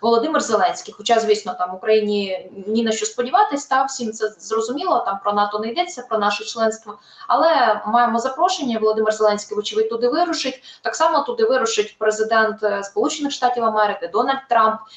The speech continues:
І от подейкують, що між ними може відбутися розмова. Принаймні, наша делегація їздила і, е, до Вашингтону і говорила. Можливо, в форматі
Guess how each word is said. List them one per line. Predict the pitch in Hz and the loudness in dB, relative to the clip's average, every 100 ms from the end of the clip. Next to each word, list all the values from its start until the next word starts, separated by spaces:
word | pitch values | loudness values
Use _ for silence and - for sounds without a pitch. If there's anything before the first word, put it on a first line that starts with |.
| - | -2
І | 311 | 0
от | 311 | 2
подейкують, | 233 240 269 262 226 | 2 2 2 0 -2
що | - 208 | -2 -2
між | 202 247 | -2 -2
ними | 269 | -2
може | 214 220 202 | 0 0 -2
відбутися | 190 220 214 - 202 196 - | -4 -4 -4 -2 -2 -2 0
розмова. | 208 220 214 196 170 | 2 4 4 4 4
Принаймні, | 160 185 214 208 202 | 0 0 2 2 2
наша | 214 220 | 2 2
делегація | 208 196 202 247 - 226 | 0 0 2 0 2 2
їздила | 196 220 208 214 180 - - - | 2 0 2 4 4 0 -8 -6
і, | 208 214 202 190 | -2 0 0 -2
е, | - 190 190 | -4 -4 -2
до | |
Вашингтону | 208 202 202 262 285 | -2 -4 -4 0 2
і | 240 | 2
говорила. | 220 233 180 165 165 | 2 2 2 0 -2
Можливо, | 190 262 247 214 - - | 0 4 6 4 2 -2
в | |
форматі | 220 214 202 202 190 | 0 2 2 0 -2